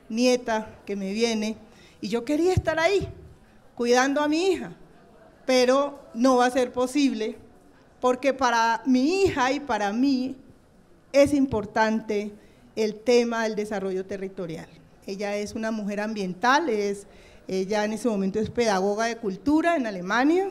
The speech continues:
estudió en la Distrital,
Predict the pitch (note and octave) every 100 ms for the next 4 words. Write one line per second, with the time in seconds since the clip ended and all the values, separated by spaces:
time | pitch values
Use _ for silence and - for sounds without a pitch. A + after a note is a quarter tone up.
0 | - - - - - - G#3 G#3 G#3 G3+
1 | G3+ G3+ G#3 A3 A3 A3 A3 - - G#3+
2 | G3+ G3 F#3 G3 - G3 F#3+ B3 D#4+